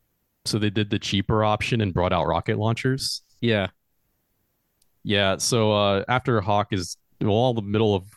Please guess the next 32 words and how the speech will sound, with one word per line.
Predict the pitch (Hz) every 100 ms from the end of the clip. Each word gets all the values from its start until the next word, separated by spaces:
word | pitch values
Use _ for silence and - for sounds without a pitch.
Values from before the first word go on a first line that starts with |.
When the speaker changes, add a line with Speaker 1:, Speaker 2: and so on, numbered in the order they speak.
| -
Speaker 1:
Hawk | 117 107 104 _
getting | 110 90 87
devoured, | 87 87 87 92 90 87 85 80 -
um, | 85 85 87
a | 90
helicopter | 104 104 - 101 - 95
comes | 101 87 87
in | 87 85
and | 82
saves | - 87 85 -
the | 82
other | 82 82
two. | - 80 76 73 - - _ _ _ - _
I, | - -
I | - - 104
don't | 107
know | 87
why | 80 78
this | 80 -
helicopter's | 78 78 85 - 82
here, | - 82 82 -
but, | 101 95 -
or, | 104 98 107 107
and | 107
why | 98 98
it | 113
has | 113 -
two | - 110
rocket | 90 120 117
launchers | - 80 - 73
inside | 78 - 80 78
it. | 78